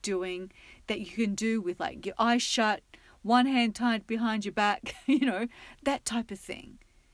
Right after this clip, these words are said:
right? And again, the clarity worksheet will help you get through that very systematically.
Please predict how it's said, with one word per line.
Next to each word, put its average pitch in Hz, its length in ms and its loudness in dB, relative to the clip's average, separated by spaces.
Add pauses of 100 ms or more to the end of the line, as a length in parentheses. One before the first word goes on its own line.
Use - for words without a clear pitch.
(300)
right? 208 260 -4 (800)
And 214 120 0
again, 233 380 2 (280)
the 196 140 -6
clarity 233 480 0
worksheet 208 580 -2
will 185 140 -6
help 190 340 -10
you 190 100 -10
get 170 240 -6
through 226 420 -2
that 156 280 -8 (100)
very 190 440 -4
systematically. - 960 -12